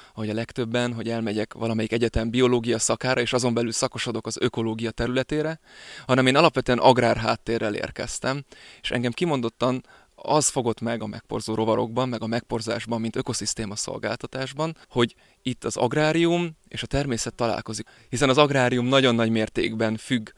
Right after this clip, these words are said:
a megporzás szolgáltatásától, a megporzó rovaroktól. Számos olyan termesztett kultúra van, amely a megporzó rovarok nélkül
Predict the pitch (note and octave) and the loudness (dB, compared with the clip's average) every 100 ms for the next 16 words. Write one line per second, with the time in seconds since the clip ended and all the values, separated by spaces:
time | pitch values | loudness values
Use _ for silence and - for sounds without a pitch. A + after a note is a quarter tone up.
0 | _ _ - A2+ A2 A#2 G#2+ A2+ - A2+ | _ _ -4 -2 -2 -2 -2 -2 -2 -2
1 | A#2 A#2 C3 C3+ C3 D3 A#2+ A2 A#2 - | -2 -4 -4 -4 -4 -4 -4 -4 -6 -4
2 | A#2+ A#2+ B2+ C3+ C#3+ C#3+ D#3 D3+ - B2+ | -6 -4 -8 -6 -6 -6 -6 -6 0 2
3 | B2 - A2+ A2+ B2 A#2 A2+ - - C3 | 2 0 -2 4 4 4 0 -6 -6 -4
4 | B2 A#2+ A#2 A#2 B2 - A2+ A2 C3 - | -4 -2 0 0 -2 -4 -4 -2 -2 -2
5 | A#2+ A2 A#2+ A#2 A#2 - A#2+ - B2+ | -4 -2 0 0 0 -2 -6 -2 -4